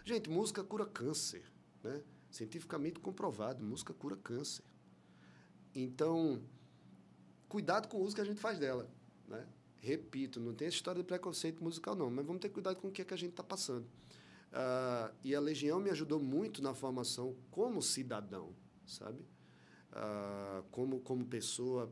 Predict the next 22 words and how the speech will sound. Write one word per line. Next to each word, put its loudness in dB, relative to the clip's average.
pra, -2
no 2
senso 2
crítico -2
das 0
coisas, -2
né? -6
Música 6
para 2
entretenimento, 2
ela 6
tem 0
que 0
existir, -4
sim. 2
Música 0
para 2
entretenimento, 0
ela 2
deve 2
existir, -2
sim. 0